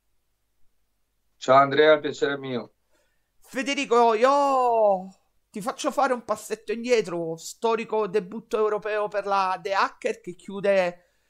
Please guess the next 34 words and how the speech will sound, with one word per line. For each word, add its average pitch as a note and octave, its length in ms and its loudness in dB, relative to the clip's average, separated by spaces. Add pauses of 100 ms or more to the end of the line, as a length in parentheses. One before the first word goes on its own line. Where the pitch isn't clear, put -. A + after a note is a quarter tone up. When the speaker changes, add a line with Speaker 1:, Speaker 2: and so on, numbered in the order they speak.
(100)
Speaker 2:
il G#3 360 0
girone A3 420 -2
di G#3 220 -12
qualification G#3 720 -6
round G3 580 -2
di F#3+ 220 -6
Eurocup G3+ 760 -4
disputato F#3 680 -4
ad F3 100 -2
Aix-en-Provence F#3+ 1040 -6
con, F3 260 -10
eh, F3 340 -8
due F3 180 -10
vittorie G3+ 540 -4
e E3+ 40 -8
due F#3 160 -12
sconfitte. G#3+ 920 -2 (340)
E B3 120 8
io C#4 100 6
dico C4+ 300 2
tre C#4 180 -4
prestazioni B3 760 -2
più - 160 -12
che - 140 -4
positive, A3+ 540 -4
forse A#3 320 -6
l'unica A3+ 320 -6
nota A3 260 -2
stonata G3+ 500 -4
è F#3+ 40 2
la F#3+ 160 0
gara G3 340 2
con F#3 160 -10
il F#3 260 -2